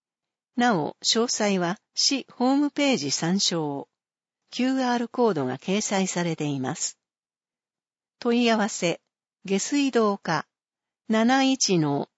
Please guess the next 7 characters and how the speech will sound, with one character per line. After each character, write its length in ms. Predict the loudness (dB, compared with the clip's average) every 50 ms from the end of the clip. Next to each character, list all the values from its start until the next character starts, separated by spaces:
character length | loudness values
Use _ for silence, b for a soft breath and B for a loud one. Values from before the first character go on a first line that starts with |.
| _ 0
二 340 | 2 4 4 6 6 6 6
二 400 | 4 4 4 4 4 2 0 0
四 300 | 0 2 2 4 4 2
七。 420 | 2 2 0 0 -2 -4 -6 -10 _ _ _ _ _ _ _ _ _ _ _ _ _ _ _ _ _ _ _ _ _ _ _ _ _ _ _ _ _ _ _ _ _ _ _
安 300 | 0 2 2 2 2 2
城 260 | 2 2 2 2 2 2
市 360 | 2 2 2 2 0 0